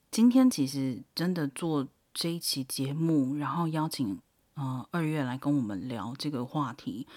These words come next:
最重要的一件事情就是希望呈现出不同的一种观点，或者说是，呃，它也不一定是要不同，而是就是我们希望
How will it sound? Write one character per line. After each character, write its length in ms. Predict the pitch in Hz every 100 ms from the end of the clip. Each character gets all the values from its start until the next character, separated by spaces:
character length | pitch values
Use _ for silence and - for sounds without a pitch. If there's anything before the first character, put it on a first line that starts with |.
| - - -
最 140 | 233
重 220 | 226 254
要 140 | 226 170
的 120 | 135
一 100 | 127
件 220 | 143 151
事 120 | -
情 220 | 147 120
就 160 | 131 156
是 160 | 156 156
希 420 | - - 165 180
望 360 | 185 170 143 143 - - _
呈 320 | - - 135
现 280 | 147 185 170
出 440 | 151 - 147 139 147 _ _ _ _ _
不 120 | 262
同 460 | - - 135 127 143
的 280 | 165 143 - _ _ -
一 80 | 175
种 200 | 135 120
观 260 | 139 135
点， 240 | 139 139 - - - - -
或 120 | 240
者 100 | 202
说 180 | 160 175
是， 360 | - 170 135 135 _ _ - _
呃， 300 | 160 139 127
它 140 | - 254
也 60 |
不 160 | 220 226
一 40 |
定 140 | 214 190
是 140 | -
要 80 | 185
不 140 | 170
同， 420 | 214 - 135 123 143 -
而 120 | 160
是 220 | 156 214
就 120 | 208
是 240 | 196 196 175
我 140 | 139
们 160 | 135 131
希 340 | - - 180
望 360 | 196 214 175